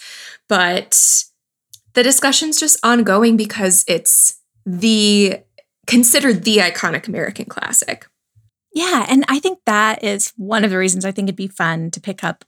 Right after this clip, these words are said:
Speaker 2: with a book club, because when you are taught this book in high school and pretty much told that it's the iconic American classic, you, you take that in, you absorb it. And I think revisiting it and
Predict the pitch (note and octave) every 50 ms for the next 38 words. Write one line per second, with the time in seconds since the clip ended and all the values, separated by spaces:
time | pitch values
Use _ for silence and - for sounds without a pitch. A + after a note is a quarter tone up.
0 | _ _ - A#3 A3+ B3+ G3 F#3+ - - - - - D3 D#3 - F#3+ - _ -
1 | - - - _ _ _ _ _ _ _ - A#3+ A3+ - - A#3 A3 G#3 G#3 G#3
2 | G#3 G3+ G3 F#3+ - - - _ _ _ - G3+ A3+ G#3+ G#3+ G#3+ G#3+ G#3 G#3+ G#3+
3 | G#3 G3+ G3+ G3+ G3+ G3+ G3+ G3 - - - - A3 G#3+ - A3+ A3 - - A3
4 | G#3 - G#3 F#3 G3+ G3+ F#3+ F#3 - - - F#3 F3+ F3 F3 F3+ F3+ E3 - F#3+
5 | F#3+ F3+ F3 - _ _ - G#3 F#3 F#3 F3 E3 - - - - A3 C4 D4+ C#4
6 | A3 - - - - - - - - - - - - - _ _ _ _ _ G3+
7 | F#3+ F#3+ G3 F3+ E3+ F3+ F3+ - - G3+ F#3 E3 D#3+ E3 E3 - F#3 E3+ E3+ E3
8 | - - - - - - - G#3+ - - A3 F#3+ - _ _ - G3+ F#3+ - G3+
9 | F3+ - - E3 A3 B3+ C4 A#3 G#3+ F#3+ F3 E3 - - - - C4 C4 B3+ A#3
10 | B3 A#3 A3 - - _ _ _ _ _ _ _ _ _ - B3+ B3+ C4+ C4 C4
11 | C#4+ C#4 D4+ D4+ - - _ _ _ - A#3 A#3+ A#3 F#3+ G3 F#3+ G3+ A3 A#3+ C4
12 | C4+ C4+ C#4 D4 D4 - - A3 G3